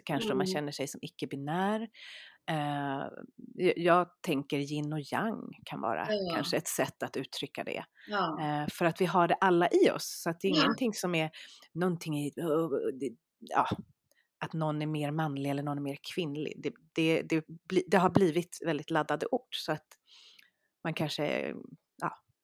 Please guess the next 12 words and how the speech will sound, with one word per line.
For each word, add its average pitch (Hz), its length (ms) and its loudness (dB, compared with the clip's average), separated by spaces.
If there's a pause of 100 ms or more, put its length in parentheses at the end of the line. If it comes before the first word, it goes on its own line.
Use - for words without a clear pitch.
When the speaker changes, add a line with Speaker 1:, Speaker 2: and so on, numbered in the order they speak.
(380)
Speaker 1:
nu 175 240 -2
för 175 160 -4
tiden 151 220 -2
kanske 151 240 -6
man 151 120 -8
använder 156 320 -6
andra - 320 -4
uttryck. - 400 -14
Jag 196 80 -2
vet 247 200 -2
inte, 160 200 -10
men 170 260 -2